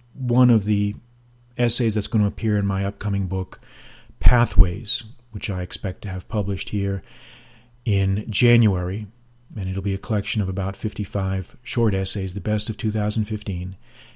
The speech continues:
and that will contain the definitive version of this essay. But it's nice also to hear it spoken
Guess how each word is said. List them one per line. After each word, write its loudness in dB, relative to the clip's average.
and -2
that -2
will -2
contain -4
the -4
definitive -2
version -6
of -2
this 2
essay. -4
But 0
it's 2
nice 4
also 0
to -8
hear 0
it -2
spoken -4